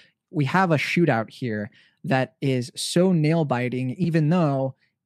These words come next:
like, I, I just felt like I knew every detail of the shootout. I knew where everybody was.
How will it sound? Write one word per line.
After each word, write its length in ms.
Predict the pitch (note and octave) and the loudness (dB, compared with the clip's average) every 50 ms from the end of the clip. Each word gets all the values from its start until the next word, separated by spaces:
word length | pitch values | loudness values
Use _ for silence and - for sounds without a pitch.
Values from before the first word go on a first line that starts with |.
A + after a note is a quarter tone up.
| _ - | _ -6
like, 200 | - C3 B2+ - - | -4 -4 -4 -4 -4
I, 100 | - D#3 D3+ - | -4 -4 0 2
I 60 | E3 | 2
just 160 | D#3 D#3+ - | 0 2 0
felt 80 | G3 F3 | 0 0
like 120 | D#3 - | 0 0
I 100 | C#3+ C#3+ | 0 0
knew 200 | D3 D3+ D#3 - _ - | 2 2 0 -2 _ 0
every 300 | D#3 E3 D3+ E3+ E3+ D#3 | 0 0 2 2 0 0
detail 420 | C#3 D3 D3 C#3+ - - C3+ B2 | 0 0 -2 -2 0 -2 -4 -4
of 60 | B2 | -4
the 80 | A2+ A#2+ | -6 -6
shootout. 420 | - - C3+ B2 A2+ G#2+ G#2+ - - | -6 -4 -2 -2 0 -2 -2 -4 -2
I 120 | A#2 C3 | -2 0
knew 120 | C3+ C#3+ | 0 0
where 140 | C3+ C3 A#2 | 0 -2 -2
everybody 500 | C#3 D3 B2+ C#3+ D3 C#3 C#3 B2 A#2+ A2+ | -2 -2 -2 0 0 0 0 -2 -4 -4
was. 380 | A#2 A#2+ B2 C3+ E3 G#3 A3+ | -4 -2 0 0 0 0 0